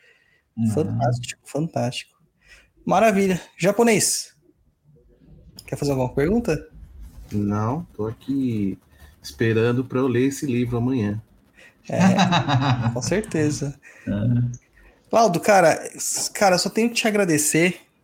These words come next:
Speaker 2: tá? Tá indo
Speaker 1: Uhum.
Speaker 2: pra quase duas horas de papo aqui. Papo extremamente satisfatório, muito legal.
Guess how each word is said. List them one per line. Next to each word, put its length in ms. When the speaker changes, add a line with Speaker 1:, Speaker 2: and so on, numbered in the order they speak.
Speaker 2:
tá? 320
Tá 120
indo 80
Speaker 1:
Uhum. 80
Speaker 2:
pra 100
quase 240
duas 180
horas 140
de 80
papo 320
aqui. 400
Papo 260
extremamente 1040
satisfatório, 960
muito 240
legal. 500